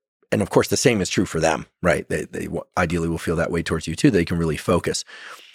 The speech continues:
Also, when you're not with them, can you focus on your work? Can you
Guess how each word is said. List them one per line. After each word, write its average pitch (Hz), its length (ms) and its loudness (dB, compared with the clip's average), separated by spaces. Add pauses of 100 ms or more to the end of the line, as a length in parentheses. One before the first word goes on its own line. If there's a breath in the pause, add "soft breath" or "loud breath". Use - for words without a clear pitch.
(140 loud breath)
Also, 120 500 6 (760 loud breath)
when 107 240 6
you're 104 200 8
not 113 340 6
with 98 200 2
them, 92 340 0 (260)
can 107 200 -2
you 98 180 2
focus - 480 0
on 98 140 0
your 101 160 2
work? 120 400 6
Can 98 220 -2
you 90 360 2